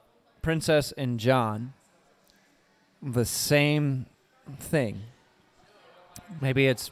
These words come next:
hitting from an uneven lie. I could communicate the same thing to them with a ball below their feet,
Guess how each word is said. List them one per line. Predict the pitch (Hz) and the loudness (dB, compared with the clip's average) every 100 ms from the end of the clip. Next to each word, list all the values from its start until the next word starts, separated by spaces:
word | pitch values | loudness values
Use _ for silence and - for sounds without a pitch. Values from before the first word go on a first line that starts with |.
| - | -8
hitting | 123 151 147 | -2 0 2
from | 147 | 2
an | 131 | 2
uneven | 131 131 117 113 | 2 0 0 -2
lie. | 110 - - - - - - | -4 -8 -14 -20 -20 -8 -2
I | 139 | -2
could | 156 | -2
communicate | 156 156 143 139 135 | -2 -2 0 0 -2
the | 113 | -6
same | - 143 143 139 | -4 0 0 0
thing | 139 123 | 0 0
to | 120 | -2
them | 113 110 110 | -2 0 0
with | 107 | -2
a | |
ball | 98 117 | 0 2
below | 113 113 107 | 2 2 0
their | 101 | -2
feet, | 110 | -4